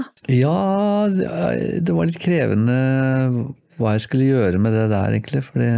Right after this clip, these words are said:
Speaker 2: det, det var en lite dilemma for meg, liksom.
Speaker 1: Mm.
Speaker 2: I og med at det er jo ikke, det han-, handler jo ikke bare om meg, det handler jo om familien min, og,
Speaker 1: Mm.
Speaker 2: og, og, og så selvfølgelig henne.
Speaker 1: Ja.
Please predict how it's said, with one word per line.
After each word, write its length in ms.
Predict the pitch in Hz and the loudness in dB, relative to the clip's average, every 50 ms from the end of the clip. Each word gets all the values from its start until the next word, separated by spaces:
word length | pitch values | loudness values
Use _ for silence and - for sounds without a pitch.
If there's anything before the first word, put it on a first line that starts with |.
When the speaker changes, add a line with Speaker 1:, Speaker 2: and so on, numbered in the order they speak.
| 113 117 117 | 0 0 0
Speaker 2:
det, 180 | 117 113 110 113 | 0 0 0 0
det 80 | 113 113 | 0 0
var 140 | 110 104 104 | 0 0 0
en 100 | 104 104 | 0 0
lite 260 | 110 110 107 - - 147 | 0 -2 -4 -4 -6 -4
dilemma 480 | - 101 98 95 85 80 78 80 82 85 | -2 0 0 2 2 2 0 0 0 -2
for 160 | 82 - - | -2 -4 -4
meg, 140 | 92 92 92 | -2 -2 -2
liksom. 240 | 98 107 117 131 139 | -2 -2 -2 0 0
Speaker 1:
Mm. 460 | 269 262 254 240 226 208 208 226 247 - _ _ _ _ - - | 0 2 2 2 0 0 -2 -4 -6 -8 _ _ _ _ -8 -4
Speaker 2:
I 160 | 117 110 110 | -2 0 0
og 40 | 113 113 | 0 0
med 60 | 110 | -2
at 80 | 107 - | -4 -4
det 120 | - 107 101 | -4 -2 0
er 120 | 98 95 | 0 0
jo 80 | 95 95 | -2 -2
ikke, 280 | 104 - - 110 107 110 110 107 110 _ _ _ _ _ _ _ _ _ _ _ - | -4 -4 -2 -2 0 0 -2 -2 -6 _ _ _ _ _ _ _ _ _ _ _ -6
det 180 | - 110 107 107 107 104 104 104 104 104 104 104 104 104 101 | -2 0 0 2 2 2 2 2 2 2 2 2 2 2 0
han-, 140 | 101 110 101 82 | 0 0 0 0
handler 240 | 104 107 101 92 | 2 2 2 2
jo 60 | 87 85 | 0 0
ikke 100 | - 104 | 0 0
bare 220 | 101 95 92 92 | 0 0 0 0
om 80 | 92 90 | 0 0
meg, 240 | 85 85 87 92 90 | 0 0 0 0 0
det 80 | 95 | 0
handler 220 | 95 98 90 85 87 | 0 0 0 0 0
jo 40 | 87 | -2
om 80 | 87 90 92 92 - _ _ _ _ _ _ _ - - - | -2 -4 -6 -8 -12 _ _ _ _ _ _ _ -20 -8 -4
familien 360 | 101 95 90 85 85 82 85 | -2 0 2 2 2 2 2
min, 200 | 87 85 85 85 87 | 2 2 0 0 0
og, 300 | 87 85 85 85 87 90 | 0 0 0 -2 -2 -2
Speaker 1:
Mm. 380 | 311 311 302 269 240 240 247 254 _ _ _ _ _ _ _ _ _ _ - | -2 -2 0 -2 -2 -4 -6 -10 _ _ _ _ _ _ _ _ _ _ -4
Speaker 2:
og, 320 | - 101 98 95 95 92 | -2 -2 0 0 -2 -4
og, 300 | 92 117 113 98 85 98 101 | -4 -4 -4 -4 -2 -2 -2
og 80 | 95 | -2
så 180 | - - 107 101 101 98 98 95 107 101 | -2 -2 -2 -2 0 0 0 -2 -2 -4
selvfølgelig 380 | - - - - 87 90 95 92 | -6 -8 -6 -6 -4 -2 -2 -2
henne. 240 | 95 85 80 90 113 127 123 - _ _ _ _ - - - - | 0 0 -2 -2 -2 -4 -6 -8 _ _ _ _ -20 -20 -20 -14
Speaker 1:
Ja. 160 | - - - | -12 -10 -8